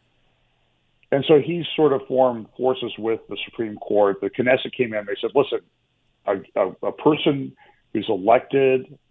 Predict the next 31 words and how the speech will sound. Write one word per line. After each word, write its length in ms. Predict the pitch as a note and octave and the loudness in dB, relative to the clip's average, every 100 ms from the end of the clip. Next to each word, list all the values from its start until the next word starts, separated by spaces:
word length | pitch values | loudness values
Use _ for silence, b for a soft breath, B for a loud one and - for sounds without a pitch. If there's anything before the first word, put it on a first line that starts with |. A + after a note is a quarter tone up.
| _ - | _ -12
to 80 | |
a 60 | G#2+ | -10
Knesset 420 | - A2 - B2 - - | -6 -4 -4 -6 -10 -8
seat 320 | G#2+ G#2 - b b b _ | -6 -6 -10 b b b _
can 160 | A2+ G#2 | -4 -4
form 240 | A2 B2+ C3+ | 2 4 4
a 40 | |
government 520 | G#2+ A2 A2 G#2+ G#2 G#2 | 0 0 -2 -4 -8 -8
even 260 | A2+ A#2 | -8 -6
if 100 | A2+ - | -8 -4
they're 240 | G#2 G2+ | -2 -2
under 360 | G2 F#2+ F#2 F2+ _ _ _ _ | -4 -4 -6 -8 _ _ _ _
indictment. 520 | G#2 G2 F#2+ F#2 D2+ - - - _ _ _ _ _ - | -10 -4 -4 -4 -12 -18 -20 -20 _ _ _ _ _ -8
Indictment 400 | - G#2+ G#2+ B2 | 0 2 2 0
is 100 | A2+ | 2
not 220 | A#2+ G#2+ | 2 2
a 20 | A2 | 0
conviction." 540 | A#2 G#2 G2+ - - _ _ _ _ _ - | -6 -6 -6 -8 -12 _ _ _ _ _ -12
A 40 | |
lot 160 | F2+ F#2+ | -4 -2
of 80 | G#2+ | -2
people 260 | A2 G#2 | -6 -6
don't 320 | F#2 G#2+ G#2 A#2 | -4 -4 -4 0
realize 400 | B2 G#2 E2+ D#2+ - | 2 4 0 -4 -8
that. 200 | D#2+ - | -8 -8
Just 160 | G#2 | -10
because 260 | - - A2 G#2+ | -6 0 0 0
they 80 | |
bring 200 | G#2 G#2 | -2 -2
a 60 | G2 | -6
case 300 | - B2 A#2 | 0 2 2